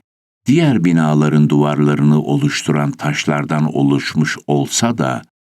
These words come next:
aslında Allah'ın arşıyla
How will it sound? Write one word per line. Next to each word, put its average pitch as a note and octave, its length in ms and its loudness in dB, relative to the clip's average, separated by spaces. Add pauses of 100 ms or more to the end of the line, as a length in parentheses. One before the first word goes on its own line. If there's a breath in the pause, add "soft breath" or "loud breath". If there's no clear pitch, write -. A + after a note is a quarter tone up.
(440)
aslında C#3+ 540 2
Allah'ın A#2 680 4
arşıyla A2 720 0